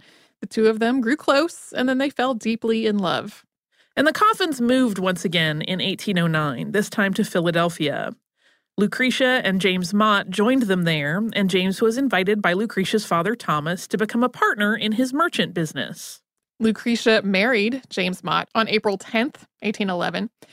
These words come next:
Speaker 1: She was eighteen at the time, and he was five years older. This seems to have been a very good match. They had similar ideologies when it came to equality for women. They were both abolitionists.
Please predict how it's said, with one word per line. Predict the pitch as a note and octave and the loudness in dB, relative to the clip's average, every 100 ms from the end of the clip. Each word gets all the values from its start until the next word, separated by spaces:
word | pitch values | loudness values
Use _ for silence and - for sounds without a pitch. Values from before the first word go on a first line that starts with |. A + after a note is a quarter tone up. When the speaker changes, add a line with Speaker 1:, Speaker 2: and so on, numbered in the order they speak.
| - - - | -20 -20 0
Speaker 1:
She | D4+ | 2
was | D4 | 4
eighteen | B3+ C4 B3 A3+ | 4 2 -2 -2
at | A3+ | -2
the | |
time, | - G3+ F#3 A#3+ | -4 -2 -2 -2
and | A#3 | 0
he | G#3 | 0
was | G#3 - | -2 -4
five | F#3 F3 | -2 -2
years | F3 F#3+ - _ | -2 -6 -8 _
older. | G#3 F3+ F3 G#3 E4+ - _ - - _ | -2 -2 -2 -6 -8 -14 _ -20 -20 _
This | D#4 | -2
seems | - A#4 - | 2 2 4
to | G#4+ | 4
have | F4 | 4
been | D#4+ | 4
a | D#4+ D4 | 4 0
very | G#3 - B3+ D#4+ D#4+ D#4 B3+ | -2 2 4 6 4 2 0
good | A#3+ A#3+ A#3+ A3 | 0 2 2 0
match. | F#3+ F3+ F3+ B2+ - - | -2 0 0 -2 -6 -4
They | A#3 | 0
had | A#3 C4+ B3 | 2 2 -2
similar | - G#3+ A3+ A3+ - | -4 0 2 2 2
ideologies | G3+ G#3+ D#4 D4+ C4 B3 A#3 | 0 4 4 4 0 -4 -4
when | G#3+ | -6
it | G3 | -4
came | G#3+ G3+ | -2 -2
to | - G3 | -2 -6
equality | - C4 C4 A#3 A3+ | -2 0 2 2 0
for | A#3+ F3+ | -2 -4
women. | F#3 G#3 G#3+ G#3 - _ _ | -2 0 0 0 -4 _ _
They | F#3 | -6
were | F#3 | -2
both | F3+ A3 A3+ | 2 4 4
abolitionists. | A3 G3+ G3+ A#3 A3 A3 - - - | 0 2 2 0 -2 -2 -4 -12 -20